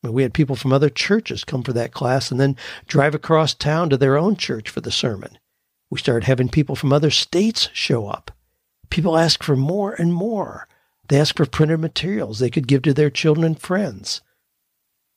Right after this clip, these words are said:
I finally put together a very rough copy of my Sunday school notes, added a couple cassette tapes,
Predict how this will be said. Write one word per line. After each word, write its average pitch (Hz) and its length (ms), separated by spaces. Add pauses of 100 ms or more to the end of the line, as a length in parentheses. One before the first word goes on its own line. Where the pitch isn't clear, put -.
(160)
I - 120
finally 147 300
put - 180
together 127 360
a 110 60
very 120 260
rough 120 320
copy 139 420
of 104 80
my 107 100
Sunday 151 300
school 113 260
notes, 113 320
added 127 260
a 110 40
couple 151 260
cassette 156 460
tapes, 151 360